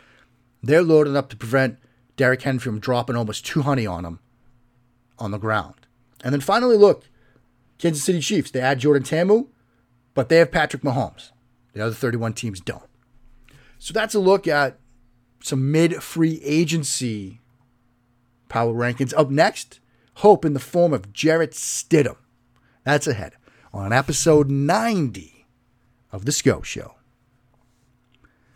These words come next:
Mark Schofield back with you now on episode ninety of The Sco Show. And I just sort of said there weren't a lot of reasons to be hopeful about the New England Patriots, but I'm gonna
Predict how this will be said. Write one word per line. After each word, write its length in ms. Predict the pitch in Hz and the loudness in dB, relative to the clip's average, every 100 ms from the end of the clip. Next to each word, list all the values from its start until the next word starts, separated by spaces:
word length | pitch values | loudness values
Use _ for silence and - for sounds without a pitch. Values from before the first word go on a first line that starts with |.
| _ - | _ -2
Mark 140 | 151 | 0
Schofield 400 | - 156 147 120 | 4 4 4 2
back 200 | 131 117 | 0 0
with 160 | 127 110 | -4 -4
you 120 | 117 | -4
now 260 | 113 113 | -2 -2
on 80 | 107 | -4
episode 440 | 117 127 120 120 104 | -8 -10 -8 -8 -8
ninety 640 | 98 113 151 208 143 107 | -6 -2 0 0 -2 -6
of 160 | 90 82 | -8 -12
The 80 | 90 | -16
Sco 340 | - 73 76 | -14 -16 -16
Show. 380 | - - 87 98 | -14 -10 -8 -4
And 400 | 123 147 147 139 - - - - _ _ - _ _ _ _ _ _ _ | 0 2 0 -4 -14 -20 -20 -20 _ _ -20 _ _ _ _ _ _ _
I 140 | 160 170 | 0 2
just 260 | 170 233 | 0 2
sort 160 | 214 185 | 4 4
of 80 | 156 | 4
said 180 | 160 | 4
there 80 | 147 | 4
weren't 300 | 139 139 135 - - | 4 4 2 -4 0
a 60 | |
lot 220 | 131 131 120 | 6 6 6
of 120 | 110 | 2
reasons 320 | 127 113 117 | 2 2 -4
to 80 | 117 | -4
be 100 | 107 | -2
hopeful 420 | 110 170 - - _ _ - | 0 0 -2 -18 _ _ -18
about 160 | 98 | -18
the 60 | 98 | -14
New 140 | 90 | -12
England 200 | 90 90 | -12 -12
Patriots, 340 | 85 92 104 - | -12 -12 -12 -8
but 180 | 131 123 | -4 -4
I'm 100 | 123 | -2
gonna 280 | 127 117 | -2 -4